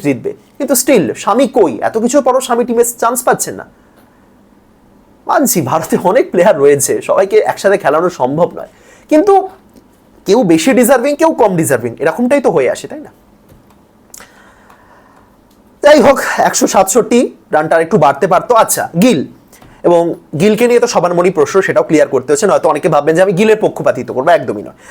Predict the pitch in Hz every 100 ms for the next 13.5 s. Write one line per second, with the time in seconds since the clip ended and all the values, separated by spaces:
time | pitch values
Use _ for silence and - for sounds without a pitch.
0 | - - - - _ - 330 233 165 208
1 | 240 285 285 - _ _ _ _ - 262
2 | 311 - 240 - 233 226 254 247 160 208
3 | - 117 - 175 349 381 175 190 269 247
4 | 151 - 123 - - - - 151 202 240
5 | 285 247 202 233 277 240 - 165 139 113
6 | 110 135 220 160 151 - - 247 269 254
7 | 269 262 208 160 123 107 - - - -
8 | 202 247 233 247 262 - 214 - 269 208
9 | 214 247 240 262 170 180 - 175 240 240
10 | 262 240 277 - 208 - 139 - 117 143
11 | 202 240 240 147 - 170 - - - -
12 | - - - - 165 208 214 269 247 262
13 | 277 294 175 156 196